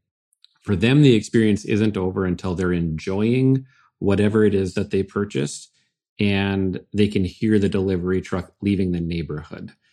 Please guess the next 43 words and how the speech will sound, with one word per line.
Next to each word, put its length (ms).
That's 280
when 160
they 180
actually 360
relax. 540
That's 300
when 140
they 120
start 380
to 120
experience 760
what 200
they've 200
spent 420
a, 60
t-, 140
a 60
bunch 260
of 120
time 300
researching 920
and, 420
you 100
know, 80
looking 420
at 120
in 100
their 180
home 300
and, 240
and 160
talking 400
with 140
their 160
partner 400
about. 340
That's 440
the 120
payoff 540
moment, 520
is 160
when 200
they 400